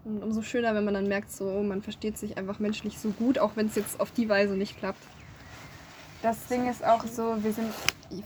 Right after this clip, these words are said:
Speaker 2: voll jung noch.
Speaker 1: Mhm.
Speaker 2: Man macht sich selber einfach immer so Druck und
Speaker 1: Ja.
Speaker 2: denkt so, "Ich brauche jetzt unbedingt einen Partner an meiner Seite, sonst bin ich nicht vollständig."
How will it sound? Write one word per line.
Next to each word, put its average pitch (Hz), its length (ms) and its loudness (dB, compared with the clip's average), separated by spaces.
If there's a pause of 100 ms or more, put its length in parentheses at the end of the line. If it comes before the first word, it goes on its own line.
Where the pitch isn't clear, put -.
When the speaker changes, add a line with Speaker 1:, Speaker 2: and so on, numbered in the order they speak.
Speaker 2:
voll 220 140 8
jung 220 320 4
noch. 196 340 0
Speaker 1:
Mhm. 220 380 -2 (560)
Speaker 2:
Man 208 80 2
macht 214 200 0
sich 202 140 -4
selber 202 300 4
einfach 202 260 0 (100)
immer 202 220 2
so 196 180 -4 (200)
Druck 302 340 2 (140)
und 277 120 6
Speaker 1:
Ja. 240 80 8
Speaker 2:
denkt 214 220 4
so, 202 220 2
"Ich 208 180 -6
brauche 220 320 2
jetzt 220 200 -8
unbedingt 226 500 -4
einen 214 100 -2
Partner 226 380 -2
an 208 120 -2
meiner 202 280 -2
Seite, 202 280 -2
sonst 196 220 -6
bin 202 140 -8
ich 196 100 -6
nicht 196 160 -8
vollständig." 202 720 -4